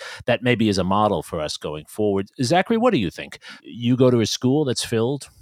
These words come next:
with the children of immigrants and immigrants themselves. You're surrounded by these, these issues. Uh, how, how do you think about how our, our society can move forward, how we can improve the way we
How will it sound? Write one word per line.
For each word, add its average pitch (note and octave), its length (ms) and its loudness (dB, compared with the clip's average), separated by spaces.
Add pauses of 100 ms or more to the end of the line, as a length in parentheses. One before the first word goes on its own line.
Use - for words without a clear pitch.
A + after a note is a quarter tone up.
(140)
with G#2+ 160 -4
the G2+ 80 -6
children B2 360 -2
of A#2+ 120 -2
immigrants C3 420 -8
and D#2 220 -10
immigrants F#2 400 -6
themselves. F#2+ 720 -4
You're E2+ 100 -8
surrounded F#2+ 640 -4
by F2+ 200 -2
these, F2+ 340 -8 (520)
these E2 160 -6
issues. G#2 760 -4
Uh, F2+ 480 -4
how, F#2+ 300 -4
how B2 220 0
do G#2 120 0
you G#2 260 -2
think F#2 300 -4
about D#2+ 500 -6 (680)
how F2+ 340 -6
our, F2+ 120 -6 (140)
our G2+ 140 -2
society F2+ 440 -4
can E2+ 220 -10
move E2+ 220 -6
forward, F2 340 -6
how E2+ 140 -8
we E2 80 -8
can F2 180 -14
improve F2+ 500 -6
the F2 80 -14
way E2+ 280 -14
we E2+ 240 -16